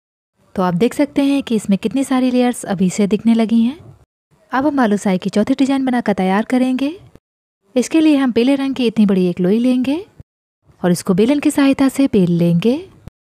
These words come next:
हमें इसको ना बहुत ज़्यादा पतला और ना बहुत ज़्यादा मोटा बेलना है। तो ये देखिए, मैंने इसको गोल शेप में इतना बड़ा बेल लिया है।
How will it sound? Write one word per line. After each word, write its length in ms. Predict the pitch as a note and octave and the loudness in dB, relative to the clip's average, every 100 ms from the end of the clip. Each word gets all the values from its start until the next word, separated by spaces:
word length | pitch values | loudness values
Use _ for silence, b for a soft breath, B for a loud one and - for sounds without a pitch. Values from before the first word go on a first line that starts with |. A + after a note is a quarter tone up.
| _ _ _ _ - | _ _ _ _ 0
हमें 200 | A3+ C#4+ | 2 2
इसको 220 | - C4+ | 0 2
ना 140 | A3+ | 2
बहुत 180 | G3+ G3 | 2 0
ज़्यादा 200 | F#3+ F#3 | 0 -2
पतला 320 | F#3+ G#3 C#4 | -2 -2 -2
और 80 | D4 | 0
ना 120 | A#3 G3+ | 2 2
बहुत 180 | F#3 | 0
ज़्यादा 220 | F3 F3+ F#3 | -2 -2 0
मोटा 260 | G3 B3+ | 0 0
बेलना 300 | B3+ C4 C4 C4+ | 0 0 -2 -4
है। 200 | C#4 F#4 | -6 -6
तो 140 | - | -4
ये 140 | G3 A#3 | -2 0
देखिए, 260 | A#3+ C4 | -2 0
मैंने 200 | A3+ G#3 | 2 2
इसको 220 | G3 - F3+ | 0 -2 0
गोल 200 | A3 A#3+ | 0 0
शेप 260 | B3 B3 | -2 -2
में 100 | B3+ | -2
इतना 260 | G#3 - A3 | -4 -2 -2
बड़ा 200 | G#3 G#3+ | 0 -2
बेल 220 | G#3 F3+ | -2 -2
लिया 280 | F3+ F#3 F#3 | -2 -2 -2
है। 260 | F#3+ B3 | -4 -6